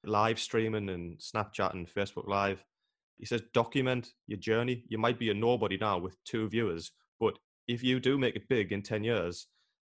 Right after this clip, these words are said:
that footage of you with a couple of viewers is priceless to people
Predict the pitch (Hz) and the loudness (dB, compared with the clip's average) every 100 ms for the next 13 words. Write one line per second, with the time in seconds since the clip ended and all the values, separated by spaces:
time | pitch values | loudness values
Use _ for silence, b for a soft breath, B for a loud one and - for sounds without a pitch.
0 | _ 110 120 - 139 139 110 104 - 110 | _ -2 0 2 2 4 0 -4 -8 -8
1 | 101 120 117 95 95 _ 110 107 - _ | 0 2 4 2 -4 _ -6 -6 -10 _
2 | - 107 143 120 104 120 120 90 95 - | -14 -6 -4 -2 0 2 2 0 -4 -12
3 | _ _ 113 - - 127 - 143 - - | _ _ -10 -6 0 0 2 -2 -2 -10
4 | _ _ _ _ _ - 113 127 127 110 | _ _ _ _ _ -10 -2 -2 0 0
5 | 104 | -2